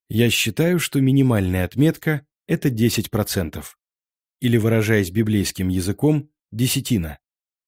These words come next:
Я знаю, есть некоторые разногласия в отношении того,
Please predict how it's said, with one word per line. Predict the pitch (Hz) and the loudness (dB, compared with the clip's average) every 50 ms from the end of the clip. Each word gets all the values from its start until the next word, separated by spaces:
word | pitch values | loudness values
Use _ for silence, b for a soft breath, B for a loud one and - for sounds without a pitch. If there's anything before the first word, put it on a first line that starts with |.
| _ _ _ _ _ _ _ _ - | _ _ _ _ _ _ _ _ -6
Я | 107 117 123 | -2 0 0
знаю, | 123 117 143 139 131 123 123 | 0 2 2 2 2 2 2
есть | 117 117 123 104 - - | 2 0 0 -2 -2 -2
некоторые | 131 127 120 - - - 123 123 120 | -2 -2 0 0 -2 0 0 0 2
разногласия | 117 113 107 123 135 135 151 165 151 110 - - - 95 | 0 0 0 0 0 0 0 0 0 0 0 -2 -4 -4
в | 92 | -4
отношении | 98 - - 110 104 - - 110 101 101 101 101 95 | -4 -4 -4 -4 -4 -2 -2 -2 0 0 0 -2 -2
того, | - 110 113 131 156 156 143 | -2 -2 0 0 0 -2 -2